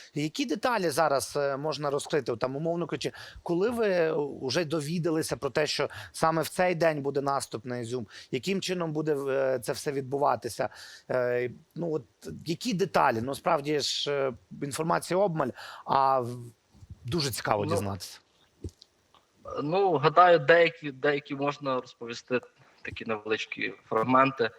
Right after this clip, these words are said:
Speaker 2: Тобто почали ми скупчуватись, і, е, наше угруповання передислокувалось на Харківщину, ем,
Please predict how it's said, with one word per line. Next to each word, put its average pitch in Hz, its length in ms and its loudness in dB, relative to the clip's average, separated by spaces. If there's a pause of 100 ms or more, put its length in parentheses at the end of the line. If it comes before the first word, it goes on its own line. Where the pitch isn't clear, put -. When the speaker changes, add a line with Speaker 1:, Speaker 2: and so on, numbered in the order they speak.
(380)
Speaker 2:
Тобто 107 520 2
почали 135 520 6
ми 120 440 2 (680)
скупчуватись, - 1040 -4
і, 104 360 -6
е, - 140 -12 (840)
наше 117 280 2
угруповання 110 920 4 (520)
передислокувалось 120 960 4
на 113 80 -6
Харківщину, 110 720 -2 (640)
ем, 104 720 -8